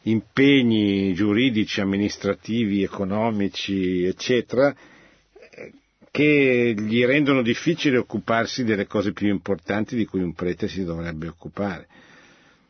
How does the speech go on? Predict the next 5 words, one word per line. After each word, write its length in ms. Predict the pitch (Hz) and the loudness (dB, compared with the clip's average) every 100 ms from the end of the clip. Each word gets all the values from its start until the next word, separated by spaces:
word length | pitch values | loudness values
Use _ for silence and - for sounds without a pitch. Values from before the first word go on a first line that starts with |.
| _ _ _ - _ _ _ _ _ _ _ - | _ _ _ -20 _ _ _ _ _ _ _ -2
Forse 960 | 156 202 156 - 180 170 151 135 123 117 | 4 6 6 6 8 8 8 6 6 6
non 260 | 117 117 120 | 4 4 4
ha 680 | 139 135 127 120 117 104 - - - - - - | 4 4 4 2 2 -2 -8 -20 -20 -20 -18 -10
la 100 | 101 | -8
sufficiente 1300 | - 107 - 104 123 131 123 - 120 110 104 101 | -8 -8 -6 -4 0 0 0 0 2 4 2 0